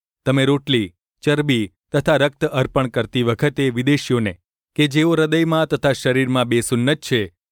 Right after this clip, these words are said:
તેવા લોકોને મારા પવિત્ર સ્થાનમાં લાવીને સભાસ્થાનને અશુદ્ધ કર્યું છે. મારા કરારનો ભંગ કરીને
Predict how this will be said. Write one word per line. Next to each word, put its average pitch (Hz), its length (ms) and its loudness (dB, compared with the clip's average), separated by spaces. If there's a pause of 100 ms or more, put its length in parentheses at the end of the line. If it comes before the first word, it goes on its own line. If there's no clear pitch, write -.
(100)
તેવા 151 240 2
લોકોને 165 420 0
મારા 123 260 2
પવિત્ર 127 460 0
સ્થાનમાં 113 480 0
લાવીને 117 540 2 (220)
સભાસ્થાનને 123 920 0
અશુદ્ધ 117 400 0
કર્યું 113 300 0
છે. 107 240 -2 (580)
મારા 127 220 2
કરારનો 143 480 0
ભંગ 131 280 0
કરીને 127 560 0